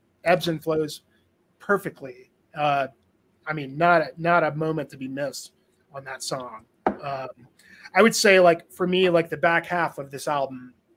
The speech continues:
shines, you know, with Black Lake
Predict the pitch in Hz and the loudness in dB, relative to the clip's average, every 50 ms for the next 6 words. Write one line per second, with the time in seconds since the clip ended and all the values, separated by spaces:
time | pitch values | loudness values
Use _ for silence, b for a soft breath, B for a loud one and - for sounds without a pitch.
0 | _ - - - 170 143 139 127 123 117 113 - - - - - - - _ 147 | _ -16 -10 -10 -8 -8 -8 -12 -14 -18 _ -14 -10 -8 -8 -8 -10 -14 _ -20
1 | 139 139 135 131 127 123 _ _ _ _ _ _ _ _ _ _ _ _ _ _ | -14 -10 -10 -10 -10 -10 _ _ _ _ _ _ _ _ _ _ _ _ _ _
2 | _ _ 151 131 _ - 156 165 165 165 165 - 156 156 160 156 - - | _ _ -20 -18 _ -4 -2 -2 -2 -2 -2 -2 -2 0 0 -2 -4 -14